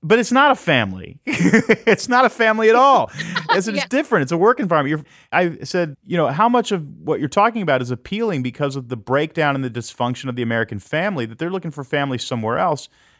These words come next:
Speaker 1: and maybe in a place that can't really, your boss cannot be your daddy." In fact, if you walk into an environment and everybody's calling the boss daddy, that's weird.
Speaker 2: <laughs> That's creepy.
Speaker 1: That's really creepy.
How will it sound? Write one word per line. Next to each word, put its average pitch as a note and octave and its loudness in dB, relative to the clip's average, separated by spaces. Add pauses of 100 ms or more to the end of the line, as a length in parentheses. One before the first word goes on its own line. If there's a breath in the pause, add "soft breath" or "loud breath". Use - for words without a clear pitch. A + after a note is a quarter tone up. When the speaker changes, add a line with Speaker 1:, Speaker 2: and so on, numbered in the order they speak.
Speaker 1:
and B2 0
maybe F#3+ 2
in F#3+ -2
a C3+ -2
place C#3+ -4
that - -8
can't F#3+ -2
really, C3+ 0 (280)
your A#3 0
boss A3 2
cannot F#3+ 0
be A3 -4
your F#3+ 0
daddy." D#3 0
In A#2 -6
fact, F#3+ 2
if C#3+ -6
you G#3+ -4
walk A#3 2
into D3+ -4
an C3 0
environment C#3 -2 (320 soft breath)
and B2+ -2
everybody's E3 -2
calling D#3+ 0
the C#3+ -2
boss C3 2
daddy, C#3 0 (320)
that's B3+ 2
weird. E3+ 2 (200)
Speaker 2:
<laughs> E4 -6
That's E4+ -4
creepy. C#4+ -6
Speaker 1:
That's A3+ 2
really C#4 6
creepy. B2+ 0